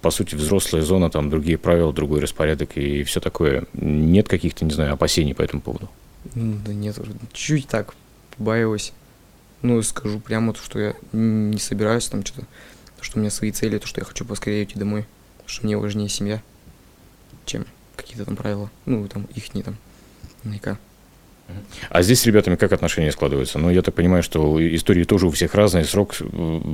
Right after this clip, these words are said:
Speaker 1: здесь отбывания тоже, тоже очень разный, да, и вообще и люди разные. К-, как, э, как вообще всё проходит?
Speaker 2: Да я не знаю, нормально как-то мы находим общий язык.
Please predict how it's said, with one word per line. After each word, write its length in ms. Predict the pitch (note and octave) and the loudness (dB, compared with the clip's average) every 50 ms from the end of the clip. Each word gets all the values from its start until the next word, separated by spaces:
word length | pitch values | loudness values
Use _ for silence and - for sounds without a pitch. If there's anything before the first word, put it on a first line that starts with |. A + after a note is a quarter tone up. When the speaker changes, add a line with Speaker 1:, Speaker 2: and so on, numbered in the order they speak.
| D2+ D2+ D#2 - - | -2 -4 -4 -2 -2
Speaker 1:
здесь 340 | D#2+ D#2 D2+ E2 D#2+ - D#2 | -2 0 0 0 -2 -2 0
отбывания 340 | D2+ F2+ E2+ E2 D#2+ D2+ D2+ | 2 4 6 6 6 4 2
тоже, 260 | - E2+ D2 C#2+ C#2+ | 2 0 0 -2 0
тоже 260 | - - E2 D2 D#2 | 0 0 2 2 0
очень 220 | D2 C#2 - D#2 | 0 0 0 0
разный, 300 | D2+ D2+ D2 C#2 - C#2 | 2 2 2 0 -2 -4
да, 240 | C#2 C#2 D#2+ E2+ E2 | -2 2 4 4 4
и 140 | D2+ C2+ C#2 | 4 2 2
вообще 460 | D2 D#2 - - - F#2 E2+ D#2 D2 | 0 0 2 4 6 6 8 6 6
и 300 | - - - - - F2+ | 2 -2 -4 0 2 4
люди 220 | F2 G2 G2+ D#2+ F2+ | 6 6 6 6 6
разные. 520 | D#2 D#2+ D2+ C#2 C2+ - C#2 C#2 C2+ - - - - - | 6 6 6 4 2 -2 -4 -4 -4 -6 -8 -12 -12 -6
К-, 160 | - B1 D2+ - - | -4 -4 -4 -2 2
как, 380 | - G2+ F#2+ - - - - - | 4 4 4 4 0 -8 -8 -4
э, 320 | D#2+ D#2 C2+ C#2 D2+ - - | -2 0 0 0 -2 -2 -2
как 160 | - - - | -2 -2 -2
вообще 180 | - D2+ - C2+ | -4 -6 -6 -6
всё 140 | - - - | -6 -4 -2
проходит? 360 | - - - - - - - - - - - - - - - - - - - - | -2 -2 -2 -2 -6 -6 -8 -12 -18 -20 -16 -14 -14 -14 -14 -16 -18 -14 -8 -2
Speaker 2:
Да 120 | A2+ A2+ | 0 0
я 60 | A2+ | 2
не 60 | A2 | 2
знаю, 220 | G#2+ G#2+ A2+ A2+ A2+ | 0 0 0 0 0
нормально 400 | G#2+ G#2 G#2+ G#2+ A2 A2 A2 G#2 | -2 -2 -2 -2 -2 -2 -4 -6
как-то 180 | - - - | -8 -8 -8
мы 120 | G#2+ G2 G2+ | -6 -6 -6
находим 340 | G2+ - - G#2 A2 G#2+ G#2+ | -8 -10 -10 -10 -8 -8 -8
общий 240 | G2+ - - - | -8 -10 -10 -10
язык. 260 | G#2 G2+ G#2+ - - | -10 -10 -12 -14 -16